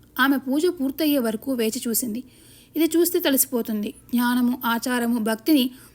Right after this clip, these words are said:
ప్రకృతిలోని ప్రతి జీవికి చేరుతాయని. ఆమె పూజ పూర్తయ్యాక నాగదేవునికి నైవేద్యం సమర్పించింది. ఆ తర్వాత ఆ తల్లిపాము ఆకలితో నైవేద్య పదార్థాలు తినింది. పూజ ముగించి కనులు తెరిచిన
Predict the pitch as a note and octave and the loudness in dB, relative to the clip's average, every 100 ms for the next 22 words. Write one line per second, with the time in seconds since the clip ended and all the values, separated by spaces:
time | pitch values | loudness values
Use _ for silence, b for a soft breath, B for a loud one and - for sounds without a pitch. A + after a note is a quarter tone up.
0 | - B3 - E4 F#4 E4 D4 A#3 G#3+ B3+ | -8 -4 -2 -2 2 4 4 2 -2 -4
1 | A3+ A#3 B3+ C#4 - G3+ G#3+ A3 G#3+ A#3+ | 0 -2 0 -2 -4 -6 -6 -6 -6 -8
2 | b b b b b - B3 A#3+ A3 B3+ | b b b b b 0 2 2 0 0
3 | D#4 B3 A#3+ A#3 A3 A3 F#4+ - - - | 0 -2 -4 -2 -2 -2 -4 -8 -20 -8
4 | A3 C4+ E4 E4 C#4 C4 A3+ G#3+ G#3+ G3+ | 0 2 2 2 2 2 -2 -2 -2 0
5 | D#4+ F4 B3+ A#3 A3+ G#3+ G#3+ G3+ C#4 b | -2 0 -2 -2 -2 -2 -4 -6 -10 b
6 | b b _ - G#3+ G#3 G#3+ D#4+ D4 A3 | b b _ -12 -8 -4 -2 -2 -4 -8
7 | A3+ b b - A#3 A3+ G#3+ D4+ D#4 B3+ | -10 b b -8 -6 -2 -2 0 0 0
8 | G#3 A3+ b b - G3+ A3+ D#4+ D#4+ D4 | -2 -4 b b -16 -6 -2 0 0 0
9 | C4+ A3 A3+ C4+ D4 A#3 G#3+ G#3+ G3+ G#3 | 0 0 -2 -4 -4 -4 -4 -6 -6 -6
10 | C#4+ C#4 B3+ A#3 - b b b b _ | 0 2 4 0 -8 b b b b _
11 | B3+ E4+ F#4+ E4 C#4 A#3+ A#3+ G#3 G3+ G#3 | 0 2 2 4 4 2 -2 -6 -6 -4
12 | C#4 C4 A#3 B3 G#3+ | -2 -2 -2 -2 -2